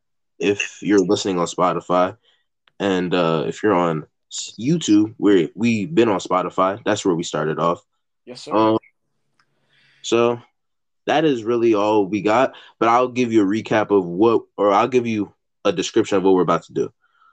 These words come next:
Speaker 1: We're gonna start off with news, then we're gonna get into our recap and our future picks,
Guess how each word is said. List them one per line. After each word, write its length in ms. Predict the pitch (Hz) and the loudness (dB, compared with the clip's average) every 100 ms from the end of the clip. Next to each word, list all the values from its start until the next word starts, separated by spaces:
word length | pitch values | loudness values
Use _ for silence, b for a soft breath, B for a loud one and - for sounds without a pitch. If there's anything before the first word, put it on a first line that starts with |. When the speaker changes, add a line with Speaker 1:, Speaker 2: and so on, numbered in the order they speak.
| _ - | _ 0
Speaker 1:
We're 140 | 104 | 2
gonna 580 | 110 110 107 107 107 - B _ | 2 2 2 0 -2 -8 B _
start 240 | - 123 | -2 2
off 140 | 123 127 | 2 2
with 80 | 117 | 2
news, 600 | 101 107 120 - - - _ - | 2 2 0 -4 -14 -16 _ -2
then 100 | 95 | 2
we're 80 | |
gonna 120 | 95 90 | 2 2
get 120 | 92 | 0
into 160 | 87 | 0
our 100 | 80 | -2
recap 540 | 73 104 - 104 98 - _ _ _ _ _ _ _ - | 2 0 0 -2 -2 -4 _ _ _ _ _ _ _ -4
and 160 | 90 | -2
our 100 | 87 | -2
future 320 | 82 107 104 95 | -2 -2 0 2
picks, 640 | 107 98 80 - - - | 4 4 2 -8 -12 -16